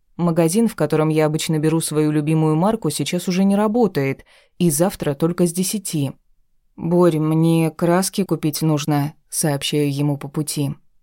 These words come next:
«Завтра раньше десяти поехать не получится». «А без красок никак?» уточняет уже в кухне. «Никак, у меня заказ на картину, сегодня взяла».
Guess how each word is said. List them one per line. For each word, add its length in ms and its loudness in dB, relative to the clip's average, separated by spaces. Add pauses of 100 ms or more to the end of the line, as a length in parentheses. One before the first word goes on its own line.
(160)
«Завтра 540 -2
раньше 320 -2
десяти 500 -4
поехать 520 -2
не 120 2
получится». 800 -2 (500)
«А 140 -2
без 220 0
красок 480 0
никак?» 520 0 (180)
уточняет 600 -4
уже 160 -2
в 100 -8
кухне. 480 -6 (720)
«Никак, 640 2
у 60 0
меня 340 4
заказ 380 0
на 120 2
картину, 720 -2
сегодня 480 0
взяла». 380 0